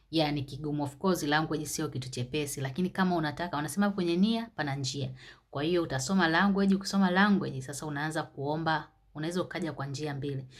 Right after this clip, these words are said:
Kuna wale ambao hawajafika miaka thelathini, wako hapo kuanzia miaka ishirini, kumi na nane mpaka ishirini na sita.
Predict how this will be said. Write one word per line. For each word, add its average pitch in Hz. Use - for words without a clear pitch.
Kuna 170
wale 208
ambao 185
hawajafika 165
miaka 151
thelathini, 143
wako 160
hapo 160
kuanzia 147
miaka 151
ishirini, 190
kumi 190
na 165
nane 190
mpaka 180
ishirini 143
na 135
sita. 131